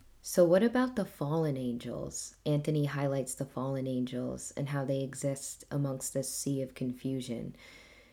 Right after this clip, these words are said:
Like Anthony says, the angels have free will, so anyone with free will has the choice to lead with the light or to not. And the only way that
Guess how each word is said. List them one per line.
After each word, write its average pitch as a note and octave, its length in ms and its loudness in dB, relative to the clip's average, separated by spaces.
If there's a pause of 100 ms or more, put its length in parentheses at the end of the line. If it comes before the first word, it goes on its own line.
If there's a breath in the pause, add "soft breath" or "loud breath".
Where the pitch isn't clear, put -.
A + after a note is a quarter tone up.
(340 loud breath)
Like F3 220 8
Anthony F#3+ 400 4
says, C#3 500 2
the D3 180 4
angels F#3+ 380 4
have F3+ 180 0
free D#3+ 320 4
will, C3+ 480 0
so - 260 4
anyone F3+ 500 4
with D#3 160 0
free D3+ 260 4
will C#3 320 4
has C#3+ 300 -2
the C#3 100 -2
choice C#3+ 520 0
to D3 200 0
lead C#3 300 2
with D3 260 -2
the C#3+ 100 2
light C3 440 0
or C#3 160 2
to - 180 -4
not. C3 380 -2 (560 loud breath)
And E3+ 120 8
the E3 200 6
only G3 400 8
way D3+ 580 4 (340 loud breath)
that C#3+ 440 6